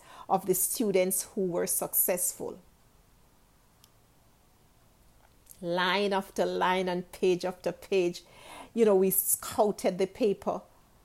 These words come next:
looking all over, almost two thousand names.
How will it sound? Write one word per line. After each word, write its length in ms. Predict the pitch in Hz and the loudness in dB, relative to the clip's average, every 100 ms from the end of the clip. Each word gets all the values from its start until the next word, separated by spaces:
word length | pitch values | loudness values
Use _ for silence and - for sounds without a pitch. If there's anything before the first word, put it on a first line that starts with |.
| _ _ _ _ _ _ _ _ - | _ _ _ _ _ _ _ _ -2
looking 560 | 190 233 247 247 214 208 - - | 2 2 2 -2 -4 -6 -12 0
all 360 | 214 220 220 220 | 4 4 2 2
over, 500 | 208 196 190 - 175 _ _ _ _ _ - | 0 0 -2 -4 -8 _ _ _ _ _ -6
almost 680 | 240 262 233 220 214 - | 0 0 2 -2 -2 -8
two 220 | - 269 233 | -6 -4 -4
thousand 680 | - 208 196 185 185 170 170 | -2 0 0 0 -4 -4 -4
names. 840 | 175 151 113 110 - - - - | -4 -4 -8 -12 -6 -6 -6 -10